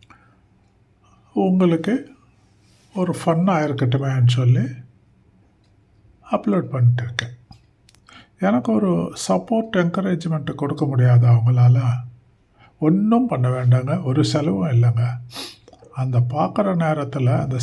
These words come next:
சிரிக்கிற நேரத்துல, அந்த like and subscribe கொஞ்சம் பண்ணலாமா? ஆ?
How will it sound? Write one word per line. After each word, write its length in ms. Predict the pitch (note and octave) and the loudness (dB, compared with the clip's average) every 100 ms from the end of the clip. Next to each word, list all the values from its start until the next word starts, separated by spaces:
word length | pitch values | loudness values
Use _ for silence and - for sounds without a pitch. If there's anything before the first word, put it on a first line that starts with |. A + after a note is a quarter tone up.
| - | 0
சிரிக்கிற 440 | F#3 - F3+ D3+ | 0 2 0 0
நேரத்துல, 760 | B2 B2 A#2+ - A#2+ A#2+ - - - _ _ _ _ _ _ _ _ _ _ | 2 4 2 4 4 4 0 -8 -16 _ _ _ _ _ _ _ _ _ _
அந்த 320 | C#3 A#2+ A#2 | -2 0 0
like 680 | B2 A#2+ B2 E3+ A3 - F#3 | 0 4 6 6 2 0 -4
and 160 | D3 - | -4 -2
subscribe 680 | C#3+ A#2 - D#3+ D3+ C3+ - - - _ _ - - _ _ _ _ _ - | -4 -4 -4 -2 -2 -2 -8 -14 -20 _ _ -16 -16 _ _ _ _ _ -20
கொஞ்சம் 420 | - C3 A#2+ A#2+ - | -4 2 2 0 -2
பண்ணலாமா? 680 | A#2+ B2 C3+ A#2+ C#3 C3+ - - _ | 2 4 2 0 -2 -4 -10 -18 _
ஆ? 200 | D#3+ - | -4 -4